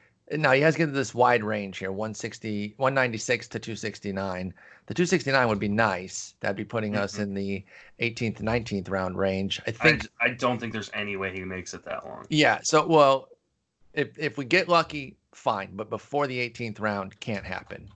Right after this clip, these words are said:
Speaker 1: We'll
Speaker 2: Yeah.
Speaker 1: say that with Mitch Keller or Dustin. Either one. I would take
Speaker 2: Yeah.
Speaker 1: Dustin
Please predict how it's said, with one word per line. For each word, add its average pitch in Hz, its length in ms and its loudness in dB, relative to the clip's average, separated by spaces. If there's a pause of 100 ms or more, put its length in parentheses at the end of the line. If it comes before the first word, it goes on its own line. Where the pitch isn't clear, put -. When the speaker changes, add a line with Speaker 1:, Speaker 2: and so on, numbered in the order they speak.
(260)
Speaker 1:
We'll 104 100 -4
Speaker 2:
Yeah. 90 120 0
Speaker 1:
say 101 160 2
that 87 200 -6 (100)
with 95 200 -12
Mitch 98 180 -12
Keller - 380 -12 (800)
or 113 140 2
Dustin. - 420 -6 (140)
Either 131 240 2
one. - 180 -6 (140)
I - 60 2
would 175 100 -2
take 175 160 -6
Speaker 2:
Yeah. - 80 -2
Speaker 1:
Dustin - 220 -8